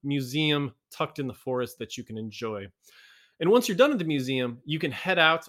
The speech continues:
over this really beautiful bridge and onto the Wilson River Trail. Uh, that's a popular trail for mountain biking, if you're into that, so this makes a good access point for that. But there's some hiking to some really beautiful spots, I think, from the Forest Center.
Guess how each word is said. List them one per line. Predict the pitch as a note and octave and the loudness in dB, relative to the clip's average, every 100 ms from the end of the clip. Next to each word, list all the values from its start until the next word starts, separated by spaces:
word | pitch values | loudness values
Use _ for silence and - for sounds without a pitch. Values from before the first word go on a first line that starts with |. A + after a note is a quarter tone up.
| - | -8
over | C3 A#2+ | -6 -8
this | A2 - | -10 -8
really | D#3+ E3+ D3+ | -4 0 0
beautiful | C3+ B2 - A2 | -2 -4 -6 -12
bridge | C3 F#3+ G3+ E3+ | 0 4 4 2
and | B2 A#2+ | -4 -6
onto | B2 C#3 C#3+ | -6 -6 -4
the | B2+ | -4
Wilson | A2+ B2 C#3 - B2+ | -2 -2 -4 -4 -4
River | A#2 G2 | -4 -6
Trail. | - - D3+ D3+ D#3+ E3 _ _ _ _ _ _ | -12 -2 2 4 2 -2 _ _ _ _ _ _
Uh, | A#2+ A#2 | -8 -4
that's | C#3 - | -4 -4
a | |
popular | - D#3 D#3+ D3+ | -4 -2 2 0
trail | B2 - C#3+ C#3+ | 0 2 4 4
for | B2+ | 0
mountain | G#2+ A2+ C3+ F3 | -2 0 0 2
biking, | E3+ F3+ A#3+ B3 - _ | 2 2 -2 -6 -8 _
if | C#3 | -10
you're | D3+ | -6
into | D3 C#3+ | -2 0
that, | D3+ D#3 | 0 -2
so | |
this | C3 B2+ | -4 -6
makes | A#2+ A#2 | -8 -10
a | A#2+ | -10
good | A#2+ A2+ - | -8 -10 -12
access | G#2+ A#2 C3 A2 | -12 -8 -8 -10
point | - B2 | -10 -10
for | - A#2+ | -4 2
that. | G#3 F#3 - | 4 4 0
But | D3 C#3 | -6 -2
there's | D3+ - | -4 -2
some | D3 | -4
hiking | - G3 G#3 F3 B2+ | -2 0 0 0 -2
to | G2+ | -6
some | - B2 | -8 -6
really | B2 C3+ B2+ | -2 0 0
beautiful | B2 A#2+ - G#2+ | -2 -6 -8 -16
spots, | - E3 D#3 D#3 - - _ | 0 6 6 4 -2 -18 _
I | A2 | -16
think, | - A#2+ | -12 -14
from | - A#2 | -12 -14
the | G2 _ | -14 _
Forest | - F3+ F3 - | 0 2 2 2
Center. | E3+ E3 | 0 0